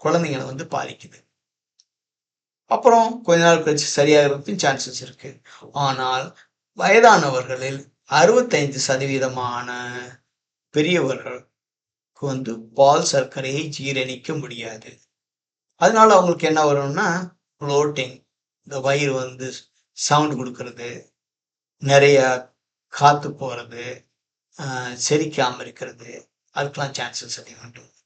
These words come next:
சரி, அதை எப்படி தான் சரி பண்றது? லாக்டோஸ் இல்லாத பால், புளித்த பால், தயிர், மோர், இல்லைன்னா வந்து தாவர பால்,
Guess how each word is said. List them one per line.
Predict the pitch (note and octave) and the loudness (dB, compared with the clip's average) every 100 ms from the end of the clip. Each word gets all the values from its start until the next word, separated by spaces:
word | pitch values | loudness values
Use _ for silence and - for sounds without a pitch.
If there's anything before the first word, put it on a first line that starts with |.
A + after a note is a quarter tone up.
| _ _ | _ _
சரி, | - G3+ G3 | -4 2 4
அதை | E3+ E3+ | 6 4
எப்படி | F3 G#3 | 4 2
தான் | G#3+ F#3 | 2 2
சரி | F3 F3 | 2 2
பண்றது? | D#3+ D3+ C#3 C#3 C#3 C#3+ _ _ _ _ _ _ | 0 -4 -4 -2 -4 -8 _ _ _ _ _ _
லாக்டோஸ் | D#3 F#3 F#3+ F#3 E3+ - | 6 8 6 0 0 0
இல்லாத | C#3+ C#3+ D#3 D3+ D3 | -2 2 2 2 0
பால், | C3+ B2+ C3 - _ _ _ _ _ _ _ _ - _ _ _ _ | -4 -6 -8 -12 _ _ _ _ _ _ _ _ -20 _ _ _ _
புளித்த | F3 G3+ G3 C#3 - | 0 0 0 -2 -2
பால், | A#2 A#2 - _ _ _ | -6 -8 -14 _ _ _
தயிர், | C3+ C3 B2+ A#2+ | -2 0 -2 -6
மோர், | A#2+ A#2+ A#2+ - _ _ _ _ _ _ _ | -10 -10 -10 -14 _ _ _ _ _ _ _
இல்லைன்னா | G3+ A3 D#3+ | -2 0 0
வந்து | D3+ C#3+ A3+ B3 - _ - | 0 -2 -2 -6 -12 _ -6
தாவர | D4+ D4 G3+ C#3 | 0 4 4 2
பால், | - - | -6 -16